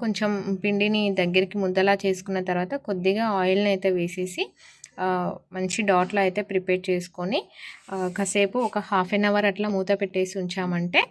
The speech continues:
ఆ, పిండి అనేది సాఫ్ట్‌గా అయిపోతుందండి. హాఫ్ అన్ అవర్ టైమ్ లేకున్నా కనీసం టెన్ మినిట్స్ అన్నా పిండిని అయితే నానబెట్టేసి ఉంచండి. అప్పుడే మనకి పూర్ణం కుడుములు అనేవి మంచిగా పర్ఫెక్ట్‌గా అయితే వస్తాయి.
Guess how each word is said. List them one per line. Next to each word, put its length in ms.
ఆ, 340
పిండి 220
అనేది 260
సాఫ్ట్‌గా 500
అయిపోతుందండి. 680
హాఫ్ 440
అన్ 100
అవర్ 200
టైమ్ 260
లేకున్నా 380
కనీసం 500
టెన్ 300
మినిట్స్ 360
అన్నా 180
పిండిని 360
అయితే 180
నానబెట్టేసి 720
ఉంచండి. 400
అప్పుడే 280
మనకి 420
పూర్ణం 460
కుడుములు 360
అనేవి 300
మంచిగా 420
పర్ఫెక్ట్‌గా 600
అయితే 200
వస్తాయి. 480